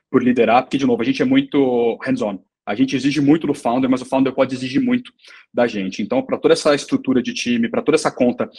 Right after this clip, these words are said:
é, fechar lá na frente, a gente precisa liderar pra ter uma exposição e uma influência forte sobre, é, a empresa e conseguir brigar pelos direitos que a gente acha que a gente tem que ter, os outros com investidores, e, de novo, também sempre negociar a favor do founder, tá?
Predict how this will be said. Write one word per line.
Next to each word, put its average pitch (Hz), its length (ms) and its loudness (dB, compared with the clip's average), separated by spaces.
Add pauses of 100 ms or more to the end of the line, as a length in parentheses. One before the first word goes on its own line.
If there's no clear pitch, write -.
(280)
é, 107 300 4
fechar 123 320 0
lá 123 100 4
na 117 100 0
frente, 139 440 -2
a - 20 0
gente 135 180 -8
precisa 151 320 -2
liderar 151 380 4
pra 170 100 -4
ter - 60 -4
uma 143 100 2
exposição 131 600 0 (180)
e 127 60 4
uma 127 80 4
influência 127 400 -2
forte - 420 0 (380)
sobre, 113 880 0
é, 110 240 0
a 110 80 0
empresa 131 320 0
e - 40 -6
conseguir 160 280 -4
brigar 139 420 2 (320)
pelos 127 340 2
direitos 123 320 -2
que - 60 -8
a 120 40 -8
gente 131 200 -4
acha 120 240 -2
que 123 80 -4
a - 20 -2
gente 123 200 -2
tem 123 80 2
que - 100 -6
ter, 113 160 0
os 123 140 -4
outros 117 180 -2
com 120 100 0
investidores, 123 540 0
e, 147 60 -2
de 151 80 0
novo, 135 260 4
também 131 240 4
sempre 135 300 0
negociar 127 440 0 (220)
a - 60 0
favor 117 440 2 (320)
do 123 120 -2
founder, 92 360 -4 (380)
tá? 101 220 0